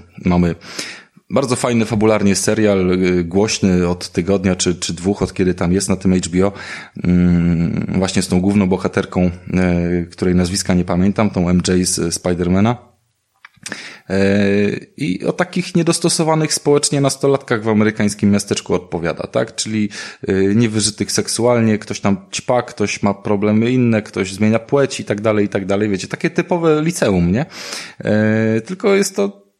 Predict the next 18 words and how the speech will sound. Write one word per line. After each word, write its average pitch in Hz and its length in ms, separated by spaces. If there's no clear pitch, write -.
całkiem 196 300
fajnie 196 280
poprowadzone 117 600
fabularnie. 104 520
Te 107 140
historie 113 460
są 110 260
nie, 110 300
nie 110 200
ciągiem 107 360
chronologicznym 107 680
opowiadane, 90 540
tylko 90 260
są 92 180
takie 92 240
różne 92 280
retrospekcje 92 680
i, 92 560